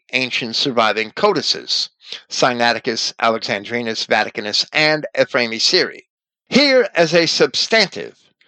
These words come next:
since it is accompanied with a definite article, we nevertheless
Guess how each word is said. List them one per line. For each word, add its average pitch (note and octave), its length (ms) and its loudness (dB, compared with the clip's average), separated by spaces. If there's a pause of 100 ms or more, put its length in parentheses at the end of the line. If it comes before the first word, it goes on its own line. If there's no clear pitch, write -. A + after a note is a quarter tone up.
(240)
since F3+ 360 0
it E3 80 -2
is D#3 140 -2
accompanied B2+ 680 -2 (140)
with C#3 260 2 (260)
a B2+ 280 0
definite B2+ 440 -2
article, G3 520 0 (600)
we G3+ 460 2 (140)
nevertheless F3+ 1120 2